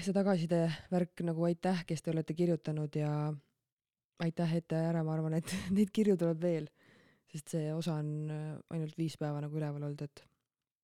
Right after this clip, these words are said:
kindlasti on veel neid, kes, kellel on plaanis kuulata nii palju, kui ma olen kuulnud. <laughs> Aga mis siis nagu sai meil kodus siin? See on, selles mõttes see on kuidagi nii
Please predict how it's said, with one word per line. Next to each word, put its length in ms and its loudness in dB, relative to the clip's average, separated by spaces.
kindlasti 380 -10
on 80 -6
veel 100 -8
neid, 200 -6
kes, 180 -10
kellel 220 -2
on 140 -6
plaanis 280 -2
kuulata 400 -4
nii 80 -4
palju, 220 -6
kui 80 -4
ma 100 -4
olen 140 -6
kuulnud. 460 0
<laughs> 1700 -14
Aga 220 -10
mis 160 -4
siis 80 -6
nagu 240 -6
sai 320 -2
meil 160 -8
kodus 400 -2
siin? 160 -8
See 160 -6
on, 80 -4
selles 220 -4
mõttes 180 -6
see 80 -4
on 80 -6
kuidagi 320 -2
nii 300 0